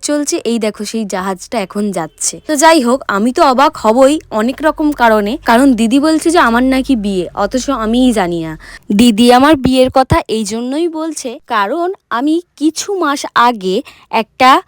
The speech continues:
ভিডিও পোস্ট করেছিলাম প্রি ওয়েডিংয়ের। সেটা ছিল অন্য একটা ব্র্যান্ডের শ্যুট, তো সেখানে আমি সেটাকে ক্যাট মেরে লিখেছিলাম যে এটা আমাদের প্রি ওয়েডিং। তো সেটা দেখেই দিদি ভেবেছিল যে সত্যিই হয়তো আমি বিয়ে করতে চলেছি, কিন্তু না,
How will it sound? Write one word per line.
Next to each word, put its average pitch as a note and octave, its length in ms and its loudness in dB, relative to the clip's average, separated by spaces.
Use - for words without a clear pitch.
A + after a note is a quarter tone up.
ভিডিও A3+ 440 0
পোস্ট B3 380 -2
করেছিলাম G#3 580 -2
প্রি C#4 240 2
ওয়েডিংয়ের। E3+ 580 0
সেটা B3+ 400 -2
ছিল E4 320 -2
অন্য C4+ 320 -2
একটা D4 280 -2
ব্র্যান্ডের G#3 640 0
শ্যুট, - 520 -4
তো A#3+ 100 -2
সেখানে B3 520 -4
আমি C#4 320 0
সেটাকে A#3+ 600 -2
ক্যাট C4+ 360 4
মেরে C4 280 4
লিখেছিলাম G#3 760 0
যে G#3+ 160 0
এটা G3 220 2
আমাদের G3 400 2
প্রি G3+ 240 -6
ওয়েডিং। G3 420 2
তো C4+ 100 0
সেটা A#3+ 360 2
দেখেই C4 340 0
দিদি D#4 260 2
ভেবেছিল C#4 580 2
যে D#4 140 -4
সত্যিই D4+ 560 0
হয়তো C#4 240 0
আমি D4+ 160 2
বিয়ে B3+ 300 2
করতে B3+ 380 0
চলেছি, F#3 500 -6
কিন্তু A#3 380 0
না, B3+ 340 4